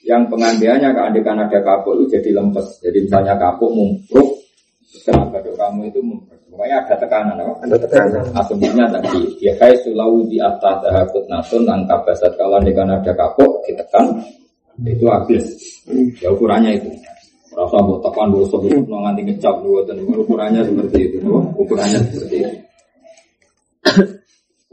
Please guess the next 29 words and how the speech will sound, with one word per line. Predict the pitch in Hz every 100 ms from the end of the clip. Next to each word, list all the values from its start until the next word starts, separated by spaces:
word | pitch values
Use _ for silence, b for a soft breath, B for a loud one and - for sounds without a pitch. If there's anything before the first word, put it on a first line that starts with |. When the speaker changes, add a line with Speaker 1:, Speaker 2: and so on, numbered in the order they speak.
| 135
Speaker 1:
Ukuran | 143 143 151 127
ketiga, | 147 135 170 165
wa | 143
alla | 143 151 147
yahwiya, | 143 135 156 160 151
yang | 143
to | 147
orang | 143 139
medun | 135 - 135 135
sapa | 127
wong, | 135 135 147
liwairi, | 135 120 120 120 135
krana | 131 123 123
liyane | 120 110 110 107
sujud. | 98 - - _ _ _ _ _ _ _ _ -
Dan | 117
ketika | 131 156 160 160 160
kamu | 143 143
turun | 127 160 160 139
menuju | 135 127 123
sujud, | 117 107 104 139 156
ya, | 147
niatnya | 147 135 190
memang | 180 160 151 143
untuk | 131
sujud, | 165 170 117
bukan | 113 113 117
yang | 110 113
lain. | 113 110 - -